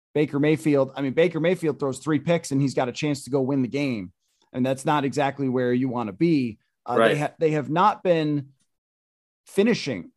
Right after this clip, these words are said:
Speaker 1: other teams when they get ahead. And so here you face a, a backup quarterback in Sean Mannion.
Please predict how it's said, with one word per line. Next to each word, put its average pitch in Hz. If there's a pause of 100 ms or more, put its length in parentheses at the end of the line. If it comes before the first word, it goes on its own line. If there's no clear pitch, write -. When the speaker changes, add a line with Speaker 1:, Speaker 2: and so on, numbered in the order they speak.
(140)
Speaker 1:
other 156
teams 180
when 135
they 135
get 131
ahead. 127
And 131
so 135
here 156
you 151
face 156
a, 131
a 113
backup 135
quarterback 131
in 139
Sean 127
Mannion. 139